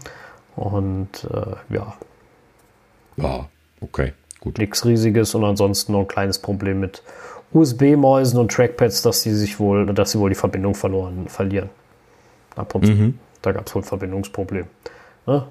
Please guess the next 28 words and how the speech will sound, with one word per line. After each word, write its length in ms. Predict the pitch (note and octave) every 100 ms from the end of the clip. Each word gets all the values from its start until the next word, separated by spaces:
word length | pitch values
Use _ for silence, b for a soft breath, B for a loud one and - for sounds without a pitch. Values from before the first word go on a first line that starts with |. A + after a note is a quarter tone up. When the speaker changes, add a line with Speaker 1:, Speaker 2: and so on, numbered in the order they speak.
| -
Speaker 1:
Nützlich 440 | D3 F#3+ - D3+
für 120 | - C3+
die 80 |
Leute, 240 | C3+ C3 C3
die 60 |
das, 240 | A#2+ A2+ -
äh, 420 | G#2+ A2+ G#2+ G#2+ G#2 A#2+
genau 240 | A#2 A2
nutzen, 400 | C3+ F3+ - D#3
also 220 | A2+ A#2
die, 280 | A#2+ B2 B2+
die 140 | B2 A#2+
werden 160 | A#2+
sich 120 | A2+ A2+
freuen. 420 | - C3 C3 C3
Äh, 440 | A2+ G#2+ G2 A2+
ich 80 | G#2 - -
hab 180 | A#2+ G2+
alles 320 | A2 A2+ A2+
über 180 | A#2 A2+
Bluetooth 520 | G#2 B2 C3 C#3+ - B2+
mittlerweile 480 | C3 B2+ C3 B2+
bei 140 | A#2+ B2+
mir, 240 | B2 C3
also 180 | G#2 G#2 - - B B B B B
halt 160 | - -
alles, 320 | F#2 - -
äh, 400 | - F#2 E2+ F#2